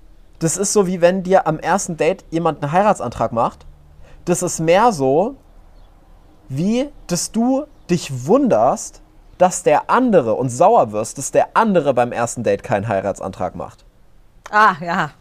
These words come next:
Speaker 2: ja. Ich muss mich mal ein bisschen an, ransetzen hier, mir ein bisschen gemütlicher machen. Ich hoffe,
Speaker 1: Ja.
Speaker 2: es funktioniert mit der Kamera.
Speaker 1: Ja, sonst.
Speaker 2: <laughs> Sonst der Kopf abgeschnitten oder das Kinn oder so.
Speaker 1: Naja, dann ist es so.
Speaker 2: Dann ist es so. Ähm, ja,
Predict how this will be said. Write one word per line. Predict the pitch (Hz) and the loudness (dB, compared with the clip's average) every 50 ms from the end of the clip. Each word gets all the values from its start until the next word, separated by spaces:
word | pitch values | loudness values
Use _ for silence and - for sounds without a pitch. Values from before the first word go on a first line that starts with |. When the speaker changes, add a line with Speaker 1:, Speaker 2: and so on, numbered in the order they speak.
| _ _ _ | _ _ _
Speaker 2:
ja. | - 175 170 170 - - - - - - - - - - | -6 -4 -4 -4 -6 -12 -16 -18 -14 -12 -12 -4 -2 -2
Ich | - | 0
muss | - - - | -2 -2 -6
mich | 160 151 165 | -12 -14 -10
mal | 151 135 | -10 -10
ein | 156 | -10
bisschen | 202 202 - 185 170 - - _ _ | -10 -10 -8 -8 -10 -10 -10 _ _
an, | - 208 214 208 | -8 -6 -6 -6
ransetzen | 196 190 - 180 185 214 214 170 190 131 - - - - 170 | -6 -4 -2 -2 0 0 0 -2 -2 -4 -6 -10 -14 -12 -12
hier, | 175 175 - 156 | -12 -10 -12 -12
mir | 151 165 170 143 | -12 -12 -12 -12
ein | 165 | -10
bisschen | 170 190 185 - 180 | -12 -12 -10 -8 -8
gemütlicher | 170 165 175 202 202 - 170 - - - | -6 -4 -4 -6 -6 -8 -12 -12 -12 -12
machen. | 147 147 151 165 165 | -12 -10 -10 -10 -10
Ich | - - | -10 -8
hoffe, | 180 185 | -8 -8
Speaker 1:
Ja. | 180 - | -8 -10
Speaker 2:
es | - - | -10 -6
funktioniert | - 185 214 - 170 165 156 175 170 - | -6 -6 -4 -4 -8 -8 -8 -10 -8 -8
mit | 190 - - | -10 -8 -8
der | - - | -10 -10
Kamera. | - - - 214 220 - 240 - - 180 180 92 | -8 -8 -6 -6 -4 -4 -6 -6 -6 -6 -4 -4
Speaker 1:
Ja, | 92 - | -4 -4
sonst. | - 95 95 98 98 - - - 233 220 - | -4 -4 -4 -4 -6 -10 -10 -10 -10 -10 -8
Speaker 2:
<laughs> | - - - | -8 -10 -10
Sonst | - - - 202 190 - | -8 -6 -6 -6 -4 -4
der | 214 180 | -4 -4
Kopf | - - - - | -4 -8 -10 -8
abgeschnitten | - 180 - - 190 - - 175 160 165 165 | -8 -8 -8 -8 -12 -12 -12 -12 -14 -12 -10
oder | 160 156 | -8 -6
das | 156 160 160 - | -6 -6 -8 -8
Kinn | - - 185 170 | -12 -12 -12 -12
oder | 147 131 - - - | -10 -10 -10 -12 -12
so. | - 147 156 | -12 -12 -8
Speaker 1:
Naja, | 90 90 87 90 90 87 92 95 95 95 92 87 - - - - _ _ _ _ _ - | -6 -4 -4 -2 -2 -2 -4 -4 -6 -10 -14 -18 -20 -20 -20 -20 _ _ _ _ _ -2
dann | 127 120 | 0 0
ist | 113 107 101 | 0 -2 -4
es | 92 85 - | -6 -8 -8
so. | 92 90 92 95 330 | -8 -10 -10 -10 -14
Speaker 2:
Dann | 285 - 185 165 | -14 -12 -12 -10
ist | 160 160 156 | -10 -10 -10
es | 151 151 156 | -12 -12 -14
so. | - - - 165 - - - - - - - - - - - _ | -14 -16 -16 -18 -20 -20 -20 -20 -20 -20 -20 -20 -20 -20 -6 _
Ähm, | - 202 202 202 196 196 202 196 196 214 - _ _ _ _ _ - - _ _ _ - - - - - - - - - - | 2 2 4 2 2 0 -2 -4 -6 -8 -10 _ _ _ _ _ -20 -20 _ _ _ -20 -20 -20 -20 -20 -20 -20 -20 -18 -6
ja, | 170 190 180 170 170 180 220 247 | -2 0 0 2 0 -2 -4 -8